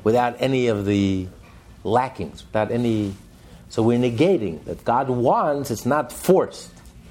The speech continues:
but God wants. But we don't mean will as in the human will.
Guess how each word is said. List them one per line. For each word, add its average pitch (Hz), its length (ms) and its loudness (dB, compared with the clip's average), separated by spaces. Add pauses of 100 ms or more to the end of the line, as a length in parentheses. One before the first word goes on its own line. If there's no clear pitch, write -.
(500)
but 104 100 -8
God 123 240 2
wants. 104 480 -2
But 104 240 -4
we 113 140 -2
don't 143 400 0
mean 120 680 0
will 123 580 2
as 104 240 0
in 107 300 0
the 107 60 4
human 123 380 2
will. 98 220 2